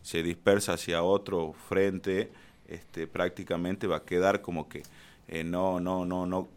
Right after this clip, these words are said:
A ver, vos querés que el oficialismo no continúe por todo lo que venimos hablando recién. Y bueno,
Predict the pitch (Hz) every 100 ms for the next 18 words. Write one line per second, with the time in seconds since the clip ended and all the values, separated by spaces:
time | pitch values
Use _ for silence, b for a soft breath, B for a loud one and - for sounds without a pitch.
0 | - - 85 92 104 87 98 - 101 107
1 | - 95 87 - - 95 104 104 95 87
2 | 98 87 104 117 92 80 80 95 95 87
3 | 87 95 92 87 92 98 95 87 87 -
4 | 127 - B B B B - 82 80 85
5 | 92 73